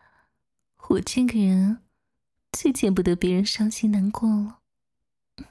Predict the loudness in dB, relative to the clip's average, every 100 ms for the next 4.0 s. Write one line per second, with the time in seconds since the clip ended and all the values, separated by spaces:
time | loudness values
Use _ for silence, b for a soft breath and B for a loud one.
0 | _ _ _ _ _ _ _ _ B B
1 | B B B B B B B B B _
2 | _ -4 2 2 2 2 2 2 0 2
3 | 2 2 0 2 4 4 4 4 2